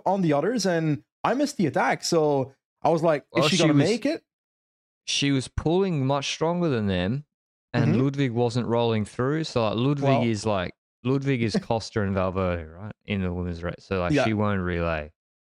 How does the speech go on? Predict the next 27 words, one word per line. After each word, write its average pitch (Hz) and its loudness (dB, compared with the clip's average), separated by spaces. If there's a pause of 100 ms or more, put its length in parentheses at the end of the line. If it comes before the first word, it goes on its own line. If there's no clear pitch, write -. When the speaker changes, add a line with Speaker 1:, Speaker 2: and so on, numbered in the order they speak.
(120)
Speaker 1:
She's 190 0
a 202 2
Speaker 2:
Um, - -10
Speaker 1:
pain 208 0
in 185 0
any 170 0
chasing 135 -2
group 120 -4 (200)
or 185 2
even 254 2
in 220 2
a - 2
Speaker 2:
Yeah. 85 -2
Speaker 1:
leading 147 2
group. 139 -4 (400)
Speaker 2:
Yeah, 107 2
that's 104 -2
what 117 0
I 117 2
mean. 101 0
It's 87 -8
in 123 -2
the 117 0
leading 110 0
group. 98 -2
And 101 -2
then 104 0